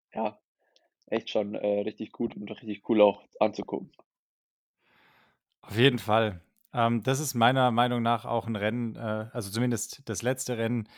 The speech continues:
Speaker 2: ähm, wo es sich echt lohnt, äh, das ganze Rennen noch mal bei YouTube zu gucken, geht, glaub ich, boah, was war die Siegerzeit? Zweiundzwanzig Minuten irgendwas?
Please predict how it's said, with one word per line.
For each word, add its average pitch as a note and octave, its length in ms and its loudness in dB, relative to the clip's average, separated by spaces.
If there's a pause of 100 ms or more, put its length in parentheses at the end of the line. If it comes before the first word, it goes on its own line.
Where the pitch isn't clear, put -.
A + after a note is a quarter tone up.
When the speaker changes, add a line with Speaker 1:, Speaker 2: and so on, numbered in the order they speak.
(440)
Speaker 2:
ähm, G2+ 500 -4
wo A2+ 80 0
es G#2+ 80 -2
sich A2 140 -4
echt A#2+ 240 -2
lohnt, B2 360 0
äh, A2+ 320 0 (240)
das - 160 -6
ganze C3 320 0
Rennen A#2+ 200 -2
noch A#2 120 0
mal A#2 100 -2
bei A2 100 -2
YouTube C#3+ 380 -6
zu B2+ 120 -8
gucken, G#2+ 320 -12
geht, G#2+ 240 -2
glaub G#2 240 4
ich, - 300 -4 (680)
boah, G#2+ 200 4
was A2 180 0
war A#2+ 140 6
die A#2 100 2
Siegerzeit? A#2+ 600 0
Zweiundzwanzig A#2 600 0
Minuten A#2 360 -2
irgendwas? B2 720 -6